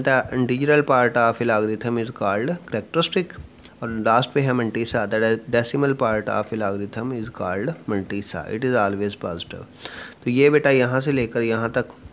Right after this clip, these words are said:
पांच definition बनती हैं, आपने इनको लिखना है और साथ ही याद करना है। और इससे ऊपर scientific notation की छठी definition है। बेटा, ये छः definition।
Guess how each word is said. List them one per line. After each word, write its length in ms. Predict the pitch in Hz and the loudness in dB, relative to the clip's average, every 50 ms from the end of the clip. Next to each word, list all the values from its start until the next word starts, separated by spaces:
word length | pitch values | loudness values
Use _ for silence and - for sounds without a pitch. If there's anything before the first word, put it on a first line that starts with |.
| - - | -4 0
पांच 320 | 123 117 107 113 117 - - | 2 2 4 2 0 -2 -2
definition 480 | - 113 110 - - 110 107 - - 120 113 | -2 -2 0 0 -2 -6 -6 -4 -4 -4 -2
बनती 380 | 110 101 95 92 - 113 113 | -2 -2 -2 -4 -4 -2 -2
हैं, 160 | 117 113 104 - - - - | -2 -2 -4 -6 -12 -12 -6
आपने 300 | 110 101 104 101 - 110 | -2 -2 0 0 0 0
इनको 240 | 110 110 110 110 110 | 2 2 0 0 0
लिखना 320 | 104 101 90 - - - 110 | -2 -2 -4 -6 -6 -4 -2
है 80 | 107 | -2
और 80 | 107 107 | 0 -2
साथ 360 | - - 107 98 95 - - | -2 -2 -4 -4 -6 -8 -8
ही 80 | 117 107 | -8 -6
याद 180 | 92 95 104 | -4 -4 -4
करना 260 | 104 - 151 151 147 | -2 -2 0 0 0
है। 100 | 135 135 131 - - - - - - - | 0 -2 -4 -8 -12 -16 -16 -8 -2 2
और 80 | 127 | 2
इससे 260 | 139 135 - - 156 | 2 2 2 -2 -2
ऊपर 300 | 147 139 127 127 - 127 | 0 0 0 2 0 -2
scientific 560 | 123 - 131 120 110 107 123 123 123 131 127 - | 0 0 0 0 0 0 -2 -2 -2 -2 -2 -2
notation 440 | 123 113 101 107 104 101 - 123 120 | -2 0 0 -2 -2 -2 -4 -4 -4
की 160 | 123 123 117 | -4 -4 -4
छठी 360 | 107 - 113 101 - 107 110 104 | -4 -4 -6 -6 -4 -2 -2 0
definition 580 | 104 101 98 - 107 101 98 95 - 95 90 | 0 0 -2 -2 -6 -6 -6 -6 -8 -10 -10
है। 100 | 90 90 - - - - - - | -10 -12 -12 -14 -16 -18 -12 -10
बेटा, 180 | 113 107 - 123 | -8 -4 0 0
ये 160 | 127 127 127 120 | 2 2 0 0
छः 220 | - - 120 113 110 | 0 0 0 2 4
definition। 580 | 107 101 98 - 101 92 90 - - 101 98 | 2 2 0 0 -4 -8 -8 -8 -10 -14 -16